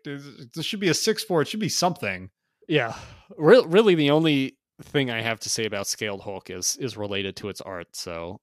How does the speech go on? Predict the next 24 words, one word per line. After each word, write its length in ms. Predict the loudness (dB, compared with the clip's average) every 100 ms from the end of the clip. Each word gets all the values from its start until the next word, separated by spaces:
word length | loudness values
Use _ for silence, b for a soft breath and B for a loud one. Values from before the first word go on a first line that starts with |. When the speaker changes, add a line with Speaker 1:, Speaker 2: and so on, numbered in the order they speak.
| _
Speaker 1:
Let's 180 | 2 4
insta-cut 460 | 0 -2 -2 2 4
it, 80 | 4
and 120 | 4
why 140 | 4
don't 100 | 4
you 100 | 0
talk 260 | 2 4 4
to 80 | 2
us 100 | -2
about 180 | -4 -6
this 200 | -6 -6
just 220 | -8 -8
extraordinary 600 | -8 -4 0 0 0 -4
piece 260 | -6 -6 -8
of 100 | -8
art? 240 | -8 -8 -12 _ _ -4
Speaker 2:
We, 300 | 2 4 4
we 220 | 2 4
have 260 | 4 4
some 220 | 2 -2 -2
true 500 | -2 4 6 4 2
Kamigabo 640 | -2 0 2 2 2 2 0
grotesquerie 760 | -2 -2 -4 -4 -8 -10 -12